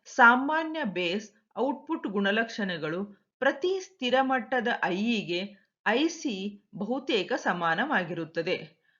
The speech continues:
ಮತ್ತು ಪಿ ಸಿ ಬಿ ಯು ಹೆಚ್ಚಾದಾಗ ಐ ಸಿ ಸ್ಥಿರವಾಗಿರುತ್ತದೆ ಎಂದು ತೋರಿಸಿರುತ್ತದೆ. ಸಾಮಾನ್ಯವಾಗಿ ಪಿ ಸಿ ಬಿ ಯು ಹೆಚ್ಚಾದಂತೆ ಐ ಸಿ ಯಲ್ಲಿನ ಬಹಳ ಕಡಿಮೆ ಹೆಚ್ಚಳ ಕಂಡುಬರುತ್ತದೆ.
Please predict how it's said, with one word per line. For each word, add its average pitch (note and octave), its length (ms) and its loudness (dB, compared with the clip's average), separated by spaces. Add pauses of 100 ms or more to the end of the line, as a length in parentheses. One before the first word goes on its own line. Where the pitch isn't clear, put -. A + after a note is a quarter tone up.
(140)
ಮತ್ತು A#3 420 0
ಪಿ D4+ 460 -2
ಸಿ F#4 240 0
ಬಿ G#3 260 0
ಯು F#3+ 300 -4 (160)
ಹೆಚ್ಚಾದಾಗ A#3+ 800 2 (440)
ಐ E3+ 160 2
ಸಿ D4+ 460 -6
ಸ್ಥಿರವಾಗಿರುತ್ತದೆ F#3+ 1040 2
ಎಂದು F3 520 -4
ತೋರಿಸಿರುತ್ತದೆ. E3+ 1000 -4 (540)
ಸಾಮಾನ್ಯವಾಗಿ A3 1080 0 (280)
ಪಿ D4 160 0
ಸಿ D4+ 240 -4
ಬಿ F3 260 -4
ಯು G3 440 -6
ಹೆಚ್ಚಾದಂತೆ F#3 1080 0 (100)
ಐ C#4 180 0
ಸಿ E4+ 320 0
ಯಲ್ಲಿನ F#3+ 340 0
ಬಹಳ G3+ 360 -2
ಕಡಿಮೆ B3 420 -2
ಹೆಚ್ಚಳ F#3+ 460 -4
ಕಂಡುಬರುತ್ತದೆ. E3 1120 -4